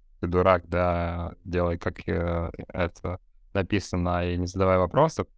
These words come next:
то я не отрицаю, что некоторым людям это заходит. Они, может быть, им нравится.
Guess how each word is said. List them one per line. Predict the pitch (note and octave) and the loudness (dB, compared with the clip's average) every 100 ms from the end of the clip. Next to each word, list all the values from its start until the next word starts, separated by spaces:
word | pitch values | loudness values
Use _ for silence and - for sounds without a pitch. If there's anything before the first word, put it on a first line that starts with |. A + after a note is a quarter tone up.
| - - _ | -20 -20 _
то | F#2+ F#2 F#2 F#2 F2 - _ - | 0 2 4 4 2 -2 _ -6
я | G2 G#2+ C3+ C3+ - - | 2 4 6 4 0 -6
не | F#2+ | -2
отрицаю, | F#2 F2 F#2+ - F#2+ F2 E2+ | -2 -2 -4 0 2 2 0
что | - F2+ F2 F2 | -4 -2 -2 0
некоторым | G#2+ - G2+ F#2 | -2 -2 -2 0
людям | G2+ F#2+ F#2 | 0 0 0
это | F2+ | -2
заходит. | F2 F2+ - E2+ - - - | -2 -2 0 -2 -2 -12 -6
Они, | F2 F2 | -4 0
может | G2 F2 F2+ | 0 0 -2
быть, | E2+ E2 - | -4 -6 -6
им | F#2 F#2 | -2 0
нравится. | E2+ F2+ F2 E2 - | 0 2 0 -2 -10